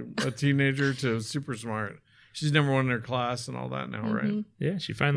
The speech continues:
Speaker 1: What happened to Bailey?
Speaker 3: dedicated
Speaker 1: Wow.
Speaker 3: herself. It's awesome.
Speaker 1: Number one in her class. Um, <laughs> so
Speaker 2: He's
Speaker 1: she
Speaker 2: laughing.
Speaker 1: Shocking. What a teenager can become, isn't it?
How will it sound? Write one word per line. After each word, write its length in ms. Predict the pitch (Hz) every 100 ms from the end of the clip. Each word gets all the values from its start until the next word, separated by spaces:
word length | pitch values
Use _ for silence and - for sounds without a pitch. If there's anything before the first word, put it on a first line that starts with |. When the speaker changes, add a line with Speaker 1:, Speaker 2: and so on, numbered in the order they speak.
| 139
Speaker 1:
What 40 |
happened 200 | 165 170
to 40 | 131
Bailey? 300 | 113 123 151
Speaker 3:
dedicated 440 | 127 113 - 107
Speaker 1:
Wow. 40 | 104
Speaker 3:
herself. 340 | 101 107 98
It's 120 | -
awesome. 300 | 113 120 - 110 - - -
Speaker 1:
Number 180 | 156 143
one 140 | 170 135
in 60 |
her 100 | 123
class. 500 | 120 123 113 104 110 - -
Um, 360 | 151 135 117 - _
<laughs> 160 | -
so 1400 | 190 226 214 - - - - - - _ - - 135 135
Speaker 2:
He's 20 |
Speaker 1:
she 140 | 131 240
Speaker 2:
laughing. 440 | 226 240 - - - _ _ _ _ _ _ - - - - - -
Speaker 1:
Shocking. 720 | - 151 143 131 127 113 110 - _ _ _ _ _ - - -
What 100 | 156
a 80 | 143
teenager 880 | - 175 160 139 135 143 156 123 - - - -
can 180 | 170 165
become, 440 | 175 208 202 143
isn't 260 | 135 151 170
it? 240 | 180